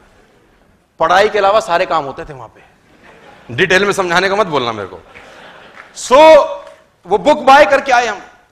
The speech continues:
तो चार दोस्तों की हमारी चौकड़ी थी। नाम नहीं बताना चाहता, रिकॉर्ड हो रहा है, कल YouTube पे जाएगा तो पीटेंगे मेरे को पकड़ के कि घर की बातें बाहर बताता है। तो मुझे याद है आज भी, वो सब बैठे पढ़ने को,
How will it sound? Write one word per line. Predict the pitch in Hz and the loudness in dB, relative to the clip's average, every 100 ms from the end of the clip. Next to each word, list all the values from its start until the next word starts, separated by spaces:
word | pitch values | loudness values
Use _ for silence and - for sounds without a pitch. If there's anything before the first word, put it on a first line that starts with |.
| _ | _
तो | 180 | -14
चार | - 220 262 | 0 4 4
दोस्तों | 233 233 254 | 2 -4 -6
की | 240 | -6
हमारी | 226 208 190 135 - | -2 -2 -2 -8 -4
चौकड़ी | 202 190 247 254 | -2 0 -2 -4
थी। | - 170 _ _ _ _ _ _ _ _ | -12 -20 _ _ _ _ _ _ _ _
नाम | 143 190 214 | -4 -2 -2
नहीं | 240 | -6
बताना | 208 180 185 | -6 -6 -6
चाहता, | 180 190 | -8 -8
रिकॉर्ड | 180 175 165 | -8 -6 -6
हो | 156 | -6
रहा | |
है, | 165 | -6
कल | 170 | -8
YouTube | 151 147 - | -12 -16 -14
पे | |
जाएगा | 143 147 151 | -8 -6 -8
तो | 143 | -12
पीटेंगे | 139 131 117 | -18 -18 -18
मेरे | 107 95 | -18 -20
को | |
पकड़ | 98 95 92 | -20 -20 -20
के | 92 | -20
कि | 92 _ _ 143 | -20 _ _ -14
घर | 123 | -12
की | 131 | -8
बातें | 123 117 117 | -8 -8 -8
बाहर | 107 | -10
बताता | 104 98 90 92 | -10 -16 -20 -20
है। | _ _ _ _ _ _ _ _ _ _ _ _ _ _ _ | _ _ _ _ _ _ _ _ _ _ _ _ _ _ _
तो | 196 | -8
मुझे | 220 269 | -6 -2
याद | 208 233 294 | 2 4 4
है | 240 | 2
आज | 214 214 | 2 0
भी, | 175 175 180 - _ _ _ _ _ _ _ _ _ _ _ _ _ _ 156 | -4 -12 -12 -16 _ _ _ _ _ _ _ _ _ _ _ _ _ _ -2
वो | - | -2
सब | - 254 - - - | 0 -2 -2 -18 -20
बैठे | 151 233 233 254 | -6 -6 -4 -8
पढ़ने | 214 - - 220 233 | -10 -18 -2 -2 0
को, | 226 | -4